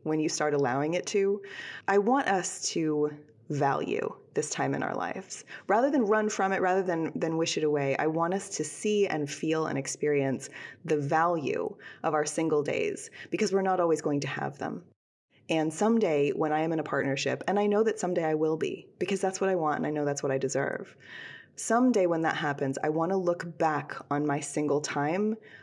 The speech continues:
with love and joy and appreciation, not with a sigh of relief that it's over. I have chosen to live a different way because I want to soak up all the good in this time, all of the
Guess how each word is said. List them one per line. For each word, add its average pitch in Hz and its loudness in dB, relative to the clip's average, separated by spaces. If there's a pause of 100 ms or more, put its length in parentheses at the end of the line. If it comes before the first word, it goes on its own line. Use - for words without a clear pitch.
(140)
with 151 0
love 156 -2
and 139 0
joy 139 2
and 143 -2
appreciation, 143 -2 (400)
not 170 0 (120)
with 151 0
a - -2
sigh 135 -2
of 131 0
relief 127 -2 (100)
that 127 -2
it's 127 -4
over. - -2 (760)
I 160 0
have 160 0
chosen 170 2
to 160 -4
live 151 2
a 135 2
different 131 -2
way 127 -2
because 156 -4
I 143 2
want 143 0
to 135 0 (560)
soak 180 2
up 151 2
all 165 4
the 175 2
good 143 2
in 147 0
this 143 -2
time, 135 -4
all 147 2
of 143 -2
the 135 0